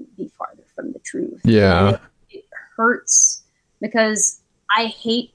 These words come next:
Speaker 1: that these poor decisions are affecting them. They,
Speaker 2: Right.
Speaker 1: they deserve better, and they deserve not to have to deal with users who are angry about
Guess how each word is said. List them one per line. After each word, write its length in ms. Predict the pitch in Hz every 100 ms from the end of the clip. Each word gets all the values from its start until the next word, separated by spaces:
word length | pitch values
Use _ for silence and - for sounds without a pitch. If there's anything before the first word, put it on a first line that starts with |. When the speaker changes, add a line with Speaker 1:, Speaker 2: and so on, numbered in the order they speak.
| -
Speaker 1:
that 180 | 226 -
these 200 | 190 -
poor 320 | _ 202 202
decisions 1000 | 196 - - 185 196 214 240 - - - _ _ _ _ _ _ _ _ _ _ _ _
are 600 | 214 214 202 190 185 185 _ _ _ _ _
affecting 500 | - - - - -
them. 100 | - 50 _ _ _ _ _ _ _ _ _ _ _ -
They, 80 | 185 -
Speaker 2:
Right. 140 | 78 220
Speaker 1:
they 140 | 214
deserve 360 | - - - - -
better, 420 | - - - - _
and 480 | 208 202 196 196 -
they 160 | 208 202
deserve 560 | 208 202 202 196 190
not 240 | 190 202 202
to 60 | 196
have 220 | 190 -
to 80 | 185
deal 260 | 190 190
with 140 | 190 185
users 680 | 185 185 185 185 185 185 -
who 520 | 202 190 196 190 185 _ _ - - - _ _ _ _ _ _
are 220 | 220 202
angry 340 | 208 220 214 208
about 440 | 196 190 190 196